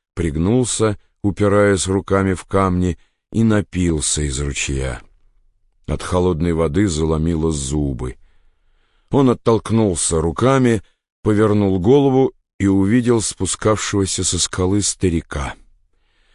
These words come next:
С ним шёл ещё один человек, тоже в чёрной крестьянской блузе и серых штанах, которые в этой местности носили почти как форму. На ногах у него были сандалии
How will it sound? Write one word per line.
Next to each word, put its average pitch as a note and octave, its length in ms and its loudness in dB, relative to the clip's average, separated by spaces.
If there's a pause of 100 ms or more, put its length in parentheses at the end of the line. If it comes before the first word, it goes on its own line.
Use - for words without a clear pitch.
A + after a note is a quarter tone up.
(100)
С - 120 -2
ним A2+ 220 2
шёл B2 280 2
ещё A2+ 500 0
один D#2+ 240 -2
человек, D#2+ 720 -2 (320)
тоже E2+ 300 0
в - 100 -8
чёрной F2+ 480 0
крестьянской E2+ 720 -2
блузе A2 520 2
и F#2+ 80 2
серых F#2+ 440 0
штанах, F2 720 -2 (380)
которые F2 460 0
в F2 80 2
этой F2+ 200 0
местности F#2 540 0
носили F2 640 -2 (180)
почти - 400 -2
как - 220 -2
форму. C#2 680 -2 (340)
На E2 100 0
ногах G2 380 2
у E2 40 -6
него E2 220 0
были D#2+ 220 0
сандалии G2+ 800 0